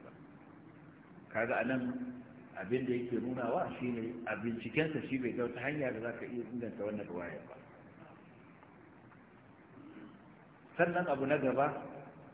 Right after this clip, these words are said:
abin da ake cewa shaidan ya jefa wa Annabi sallallahu alaihi wasallam akan harshensa, kamar yadda Ibn Arabi ya yi tsokaci a kansa, ya nuni a kansa. Zai yi wahala,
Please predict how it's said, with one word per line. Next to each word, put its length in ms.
abin 300
da 80
ake 380
cewa 480
shaidan 320
ya 120
jefa 300
wa 180
Annabi 360
sallallahu 400
alaihi 240
wasallam 240
akan 240
harshensa, 560
kamar 200
yadda 280
Ibn 180
Arabi 420
ya 60
yi 140
tsokaci 400
a 80
kansa, 320
ya 120
nuni 280
a 80
kansa. 340
Zai 160
yi 160
wahala, 480